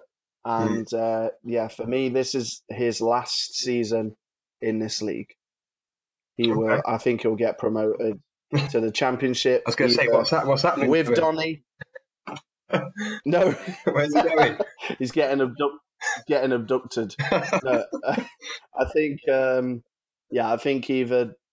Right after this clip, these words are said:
Speaker 2: you know, Donny might sneak in the playoffs or, you know, if, if not, then I think someone will pick him up. But John Marquise for me, ten to one.
Speaker 1: Okay, right. Let's look at the final league then.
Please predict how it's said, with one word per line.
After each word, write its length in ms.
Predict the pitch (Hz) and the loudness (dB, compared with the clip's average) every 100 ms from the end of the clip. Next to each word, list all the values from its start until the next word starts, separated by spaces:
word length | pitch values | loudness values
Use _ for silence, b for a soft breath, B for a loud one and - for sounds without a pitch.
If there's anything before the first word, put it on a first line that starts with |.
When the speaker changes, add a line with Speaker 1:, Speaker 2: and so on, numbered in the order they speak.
| _ 131 | _ -4
Speaker 2:
you 100 | 120 | 0
know, 140 | 117 | 0
Donny 380 | 120 147 139 135 | 2 2 2 2
might 280 | 135 135 117 | 2 0 -2
sneak 360 | 135 135 127 | -2 -2 -2
in 80 | 127 | -4
the 80 | 120 | -2
playoffs 540 | 131 127 123 120 - | 0 2 2 0 -2
or, 360 | 113 110 110 - - | 0 0 -2 -6 -10
you 120 | 113 | -6
know, 160 | 107 107 | -4 -4
if, 200 | 110 - | -6 -6
if 180 | 113 - | -6 -4
not, 280 | 110 107 - | -4 -4 -4
then 300 | 107 104 104 _ _ _ _ - | -6 -6 -8 _ _ _ _ -14
I 60 | |
think 240 | - 104 - | -6 -4 -2
someone 320 | 110 104 101 | -4 -4 -4
will 100 | 101 | -4
pick 240 | 104 - | -6 -4
him 140 | 98 101 | -4 -4
up. 140 | - _ | -6 _
But 180 | - - - _ _ | -4 -4 -6 _ _
John 200 | 139 135 | 0 2
Marquise 440 | 135 135 135 117 | 0 2 0 0
for 60 | 117 | -2
me, 180 | 113 110 | -2 -2
ten 240 | - 117 | -4 -6
to 100 | 113 107 | -4 -6
one. 180 | 98 - - 139 | -6 -10 -8 -4
Speaker 1:
Okay, 320 | 143 156 - 92 - - | 0 0 -2 -10 -10 -2
right. 280 | 123 117 - - | 0 0 -2 -6
Let's 220 | - 135 143 | -4 -2 -2
look 80 | |
at 60 | 135 | -4
the 60 | 131 | 0
final 280 | 143 131 131 | 0 2 2
league 260 | 131 120 | 0 0
then. 300 | 120 104 92 | -2 -2 -6